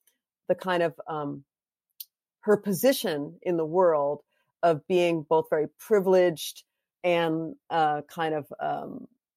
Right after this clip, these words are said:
seeing the world from a distance as she raises her sons and sort of, um, her own complicity, but her, and her own responsibility, all those questions that I was interested in, in my book, I think she does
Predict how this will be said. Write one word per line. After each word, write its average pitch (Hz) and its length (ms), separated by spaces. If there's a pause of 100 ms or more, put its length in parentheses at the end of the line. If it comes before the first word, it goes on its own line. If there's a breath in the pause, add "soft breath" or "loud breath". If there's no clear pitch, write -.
seeing 214 460
the 175 80
world 165 680
from 160 180
a 156 40
distance 165 840
as 160 120
she 165 160
raises 151 340
her 156 100
sons 156 400
and 156 280
sort 156 160
of, 139 200
um, 135 240 (720)
her 190 180
own 185 240
complicity, 226 880
but 180 220
her, 160 80
and 165 180
her 151 160
own 170 340 (300)
responsibility, 185 920
all 202 200
those 226 160
questions 185 400
that 165 100
I 160 40
was 156 120
interested 160 320
in, 156 60
in 151 80
my 156 140
book, 147 200
I 151 60
think 151 180
she - 140
does 151 380